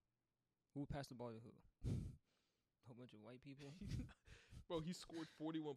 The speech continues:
Speaker 2: points in the first half.
Speaker 1: See? That's what I'm
Speaker 2: And
Speaker 1: saying.
Speaker 2: he averaged fifty points per game over that entire season.
Speaker 1: Okay, so that, I bel-, that's more believable. I could,
Speaker 2: Yeah.
Speaker 1: I can see that happening.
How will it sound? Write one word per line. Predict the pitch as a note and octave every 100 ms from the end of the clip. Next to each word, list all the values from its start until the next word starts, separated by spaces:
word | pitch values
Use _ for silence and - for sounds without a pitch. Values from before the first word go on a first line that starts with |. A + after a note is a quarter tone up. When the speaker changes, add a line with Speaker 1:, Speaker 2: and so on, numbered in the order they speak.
| -
Speaker 2:
points | D3 B2+
in | B2+
the | A#2+ -
first | B2 A#2+
half. | A#2+ G2+ E2+ -
Speaker 1:
See? | - C#4 D#4 D#4 -
That's | - D4
what | D#4+
I'm |
Speaker 2:
And | B3
Speaker 1:
saying. | D#3+ F3
Speaker 2:
he | G#3+
averaged | D#3 F3+ E3+ D3+ -
fifty | E3 D#3+ D3
points | D3 D3+ C3+ -
per | C#3
game | C#3 C3 A2
over | B2+
that | A#2 A#2 A#2
entire | - B2 A#2
season. | - A2+ G3+
Speaker 1:
Okay, | G3 F#3 D#3+
so | D#3 G3+ F3+ E3 D#3 - C#3+
that, | F#3 B3 A#3+ A3
I |
bel-, | G3 E3
that's | E3 G3 G3
more | F3+
believable. | D3 C#3+ B2+ A#2+ B2+ C#3+ - E3
I |
could, | F3 F#3+
Speaker 2:
Yeah. | C#3+
Speaker 1:
I | F#3+
can | G3
see | - E3
that | D3+ B2+
happening. | B2 A#2+ A#2+